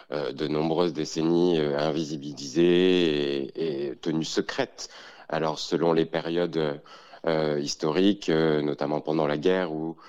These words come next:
clairement, euh, suite, euh, aux, aux lois, euh, mises en place par le régime de Vichy, donc, euh, ne facilitait pas du coup le, l'émergence, euh,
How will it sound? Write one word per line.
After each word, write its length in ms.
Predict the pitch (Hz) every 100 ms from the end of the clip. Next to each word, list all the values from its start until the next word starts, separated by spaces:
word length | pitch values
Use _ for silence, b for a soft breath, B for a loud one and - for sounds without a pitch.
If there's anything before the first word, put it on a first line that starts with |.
| B B
clairement, 640 | - 82 82 92 101 101 -
euh, 420 | 82 78 76 69
suite, 480 | 73 - - 80 -
euh, 240 | 76 71 69 - B B B
aux, 800 | 73 80 73 69 64 50 60 50 -
aux 120 | 80
lois, 680 | 78 80 87 92 92 90 87
euh, 560 | 80 73 73 73 71 67 67 55 62 - -
mises 260 | 82 82 85
en 80 |
place 360 | 82 85 87 85
par 220 | - 76
le 60 | 73
régime 300 | 69 71 73
de 100 | 73
Vichy, 520 | 71 78 - 90 90
donc, 300 | 80 73 73
euh, 80 | 69 - B B
ne 60 | -
facilitait 560 | 85 78 - 76 -
pas 340 | 80 90 90 87
du 140 | 73
coup 200 | - -
le, 180 | 82 71
l'émergence, 760 | 71 80 78 76 87 87 -
euh, 180 | 76 69